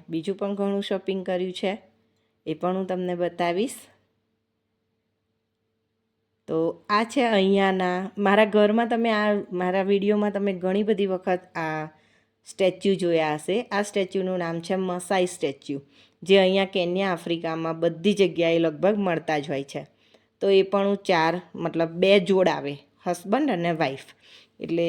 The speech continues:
બે બે જોડ આવે તો હું ચાર લઈ આવી છું આવા. જો કેટલા સરસ લાગે છે ને. અને આપણે કેવું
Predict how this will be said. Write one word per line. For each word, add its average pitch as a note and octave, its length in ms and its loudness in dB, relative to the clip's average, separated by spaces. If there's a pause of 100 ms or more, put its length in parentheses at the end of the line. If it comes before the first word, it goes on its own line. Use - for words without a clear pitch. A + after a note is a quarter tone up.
(100)
બે F3+ 220 0 (120)
બે F#3+ 180 0 (720)
જોડ F3 320 0
આવે G3+ 280 2 (440)
તો E3+ 60 -6
હું F3 160 0
ચાર F#3+ 380 2
લઈ D#3+ 240 2
આવી D#3 200 -2
છું E3 200 0
આવા. E3 280 2 (3500)
જો D3 180 -6
કેટલા F3+ 340 -2
સરસ F3 380 0
લાગે D#3 300 -2
છે E3+ 160 -4
ને. F#3+ 140 -2 (4000)
અને F3+ 180 -2
આપણે F#3 320 2
કેવું A#3 360 0